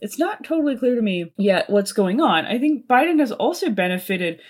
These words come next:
not so much from changes in the opposition party, but from changes in his own party. That the, you know, having four years of Trump has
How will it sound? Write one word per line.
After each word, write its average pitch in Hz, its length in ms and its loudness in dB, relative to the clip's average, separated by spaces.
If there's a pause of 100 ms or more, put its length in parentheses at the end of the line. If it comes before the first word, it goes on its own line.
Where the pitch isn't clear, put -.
(180)
not 220 200 2
so 349 140 -2
much 294 180 0
from 254 160 -4
changes 208 400 0
in 196 80 0
the 175 120 -2
opposition 254 600 -4
party, 180 280 -2
but 160 160 -4
from 190 160 -4
changes 214 420 0
in 185 80 0
his 160 300 -4
own 339 240 -2
party. - 460 -10 (600)
That 185 400 0
the, 190 240 -4 (380)
you 185 160 -2
know, 175 80 -2
having 226 560 0
four 208 300 0
years 190 340 -2
of - 140 -6
Trump 202 340 -2
has 170 380 -6